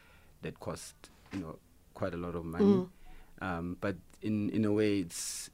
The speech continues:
Speaker 1: it's
Speaker 2: Did
Speaker 1: also
Speaker 2: you
Speaker 1: like
Speaker 2: use cell
Speaker 1: shows.
Speaker 2: phones?
Speaker 1: No, it's,
Speaker 2: No.
Speaker 1: it's a three sixty camera, but it's a standard one.
Speaker 2: Yeah.
Speaker 1: Um, so
Speaker 2: So it's shot, shot, shot,
Speaker 1: Yeah,
Speaker 2: shot,
Speaker 1: so it's
Speaker 2: shot,
Speaker 1: different
Speaker 2: all the way
Speaker 1: shots.
Speaker 2: around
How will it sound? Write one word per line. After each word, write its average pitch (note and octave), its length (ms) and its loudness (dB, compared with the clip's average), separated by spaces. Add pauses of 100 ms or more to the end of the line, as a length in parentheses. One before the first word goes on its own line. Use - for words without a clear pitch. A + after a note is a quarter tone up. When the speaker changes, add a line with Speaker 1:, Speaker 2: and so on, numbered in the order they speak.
(200)
Speaker 1:
it's - 420 -6 (120)
Speaker 2:
Did - 60 8
Speaker 1:
also B2+ 140 8
Speaker 2:
you D4+ 40 12
Speaker 1:
like D#4+ 100 12
Speaker 2:
use - 120 10
cell - 240 10
Speaker 1:
shows. - 100 2
Speaker 2:
phones? C#3 360 0 (580)
Speaker 1:
No, A2 380 4
it's, G#2+ 220 0
Speaker 2:
No. G3 140 2
Speaker 1:
it's C#3 120 4
a B2+ 80 10
three D3 160 2
sixty D3 220 2
camera, B2 340 4
but G2+ 160 0
it's F#2 100 -6
a G2 40 -6
standard A#2 360 2
one. A#2 540 0
Speaker 2:
Yeah. F#3+ 300 4 (100)
Speaker 1:
Um, F2+ 800 -2
so G2+ 280 2
Speaker 2:
So A#2 60 8
it's G2+ 160 4
shot, B3 340 4
shot, - 400 -2
shot, - 380 -4
Speaker 1:
Yeah, - 140 2
Speaker 2:
shot, G#3 100 2
Speaker 1:
so A#2+ 80 4
it's A2+ 120 6
Speaker 2:
shot, A2 100 -2
Speaker 1:
different C3+ 320 10
Speaker 2:
all G#3+ 60 8
the G#3 40 8
way B2+ 80 12
Speaker 1:
shots. B2 160 12
Speaker 2:
around F#3 260 6